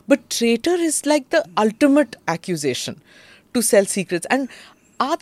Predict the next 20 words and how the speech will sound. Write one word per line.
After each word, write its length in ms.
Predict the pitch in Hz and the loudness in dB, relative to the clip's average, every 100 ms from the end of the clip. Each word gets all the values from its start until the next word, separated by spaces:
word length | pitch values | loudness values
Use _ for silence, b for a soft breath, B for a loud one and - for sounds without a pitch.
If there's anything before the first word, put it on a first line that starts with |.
| - | -2
is 140 | 311 | -4
the 140 | - 381 | -2 -2
scientific 520 | - 247 247 - 277 | 0 0 0 -4 -4
community, 600 | 220 220 233 233 247 247 B B B - | -2 -2 -2 -4 -6 -8 B B B 0
um, 400 | 185 180 175 170 _ _ | 0 0 -6 -12 _ _
susceptible? 680 | - 247 240 247 - 190 175 | 4 4 6 2 2 2 2
We 140 | 156 | 2
have 100 | 233 | -2
seen, 360 | - 269 269 226 | 0 0 0 -2
you 140 | 170 | -4
know, 220 | 185 165 160 _ - | -6 -6 -10 _ -14
uh, 300 | 90 87 87 | -10 -8 -8
that 240 | - 180 175 _ - | 0 0 0 _ -16
these 440 | 165 180 160 - 139 | -8 -8 -8 -12 -10
honey 260 | 185 180 | -2 -2
traps 420 | 190 190 170 - - | 0 2 2 0 -6
which 200 | 165 180 | -2 0
are 100 | 165 | 0
done, 460 | 160 151 151 - - _ | 0 -2 -6 -14 -20 _
sudden 760 | - - 180 180 185 180 165 - | -10 -2 0 0 -2 -6 -8 -14